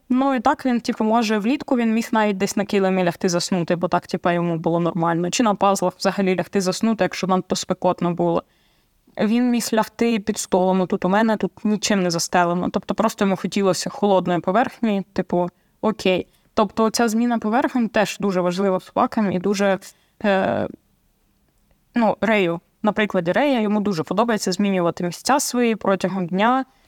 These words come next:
їх жорсткість, їх розташування і так далі, і тому подібне. Е, і, в принципі, це загальна атмосфера в домі, тобто атмосфера і між, е, е,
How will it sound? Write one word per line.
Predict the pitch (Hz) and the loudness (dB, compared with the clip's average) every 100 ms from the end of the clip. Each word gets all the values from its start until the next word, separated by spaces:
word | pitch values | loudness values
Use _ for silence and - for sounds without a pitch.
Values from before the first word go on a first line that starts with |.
| _ | _
їх | 208 202 156 | -2 -2 -2
жорсткість, | 190 240 254 - 220 226 - - | 0 2 0 -4 -2 -2 -2 -2
їх | 196 - | -4 -4
розташування | 180 - 185 - 180 196 240 247 233 226 214 202 | -8 -6 -8 -4 0 2 2 2 0 0 0 -2
і | |
так | 196 185 - | -2 -4 0
далі, | 202 196 | 0 2
і | |
тому | 180 185 180 | -2 -2 -2
подібне. | 185 160 160 165 - _ _ _ _ _ _ 208 | -2 -2 -2 -4 -8 _ _ _ _ _ _ 0
Е, | 220 220 214 208 - | 2 2 2 0 -2
і, | 226 254 254 262 262 254 254 233 - _ _ _ | -2 0 0 0 -2 -4 -8 -14 -20 _ _ _
в | _ | _
принципі, | 262 320 285 240 233 | 0 2 0 -2 -2
це | - | 0
загальна | 208 202 220 214 190 185 | 0 2 2 4 2 0
атмосфера | 180 - 196 185 | -4 0 0 0
в | 175 | 0
домі, | 196 180 180 | 0 2 0
тобто | 196 190 _ 190 180 175 _ _ | -2 -4 _ 0 0 -2 _ _
атмосфера | 208 208 214 - 233 226 208 | -2 0 -2 0 0 2 0
і | - 208 | 0 0
між, | 202 185 175 | 0 -2 -2
е, | 185 185 180 175 165 - 202 - _ _ _ _ _ _ _ _ _ _ _ _ _ _ _ _ _ | 0 0 0 -2 -2 -2 -4 -10 _ _ _ _ _ _ _ _ _ _ _ _ _ _ _ _ _
е, | - | -2